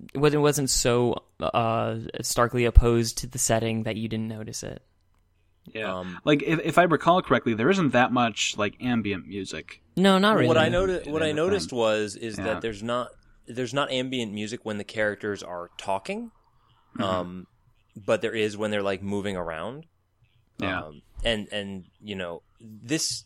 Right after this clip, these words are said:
Speaker 3: I, I like it because it separates the exposition from,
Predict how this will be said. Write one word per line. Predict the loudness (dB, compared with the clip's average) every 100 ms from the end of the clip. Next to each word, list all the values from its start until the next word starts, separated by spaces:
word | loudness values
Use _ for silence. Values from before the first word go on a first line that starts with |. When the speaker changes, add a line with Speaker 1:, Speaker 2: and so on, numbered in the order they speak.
| -2
Speaker 3:
I, | 0
I | 2
like | 2 2
it | 0
because | -6 -6 -8
it |
separates | -4 -2 0 -2 -4 -8 -16 -12
the | -8 -8
exposition | -8 -10 -8 -6 -6 -8
from, | -8 -6 -4 -6 -8